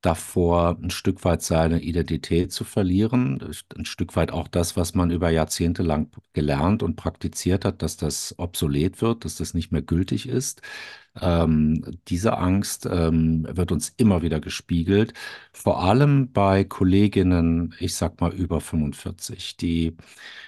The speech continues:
nämlich nicht mehr vielleicht diese Werve haben oder diese Lust, ähm, Dinge zu antizipieren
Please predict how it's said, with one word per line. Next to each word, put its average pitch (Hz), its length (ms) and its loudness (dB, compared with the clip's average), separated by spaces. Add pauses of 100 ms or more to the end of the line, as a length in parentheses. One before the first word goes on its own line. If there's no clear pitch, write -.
(160)
nämlich 92 340 4
nicht 107 300 4
mehr 101 320 4
vielleicht 90 500 2
diese 87 360 0
Werve 90 480 0
haben 87 380 0
oder 90 160 -4
diese 80 520 -2
Lust, 104 540 0
ähm, 80 520 0
Dinge 107 240 4
zu - 160 -2
antizipieren 95 1120 2